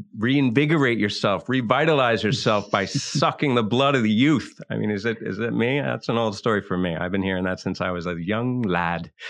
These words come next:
Speaker 1: Anyway, um, the story here, though, the science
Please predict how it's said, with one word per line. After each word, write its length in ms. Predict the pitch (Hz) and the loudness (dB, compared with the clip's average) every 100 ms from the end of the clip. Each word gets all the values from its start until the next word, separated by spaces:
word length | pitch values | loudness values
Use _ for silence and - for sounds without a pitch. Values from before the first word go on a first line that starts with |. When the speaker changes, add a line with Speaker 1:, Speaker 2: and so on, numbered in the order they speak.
| - - - - _ 196 | -14 -14 -18 -20 _ 0
Speaker 1:
Anyway, 420 | 165 113 101 98 | 2 2 2 2
um, 640 | - 139 139 139 139 143 - - | 2 2 2 2 2 -2 -6 0
the 140 | 147 | 0
story 640 | - - 220 226 220 202 | 0 2 4 6 4 4
here, 320 | 170 202 202 | 4 4 4
though, 300 | 143 120 113 | 4 4 4
the 60 | 110 | 2
science 500 | 104 147 151 143 | 0 0 2 2